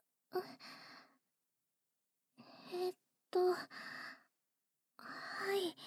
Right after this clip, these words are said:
私、結婚してます。って言っても、新婚で、半年前に結婚したばっかりです。は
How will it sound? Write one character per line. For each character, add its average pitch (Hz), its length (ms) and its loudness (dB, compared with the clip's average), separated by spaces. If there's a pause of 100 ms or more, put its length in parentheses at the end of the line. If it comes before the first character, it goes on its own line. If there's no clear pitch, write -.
(880)
私、 359 800 2 (600)
結 359 300 0
婚 403 320 6
し - 140 0
て - 140 -10 (380)
ま 381 160 -2
す。 - 220 -2
っ 330 40 4 (1800)
て 330 100 4
言 339 140 6
っ - 20 -12 (140)
て 392 160 6
も、 330 400 4
新 - 540 0
婚 339 340 0
で、 330 280 2 (800)
半 311 280 2
年 381 320 4
前 427 260 10
に 339 300 6 (180)
結 277 220 2
婚 330 260 2
し - 80 -6
た 349 140 6
ば 320 140 0
っ 330 100 -6
か 359 140 2
り 392 160 6
で 359 160 4
す。 - 160 -2
は 294 80 2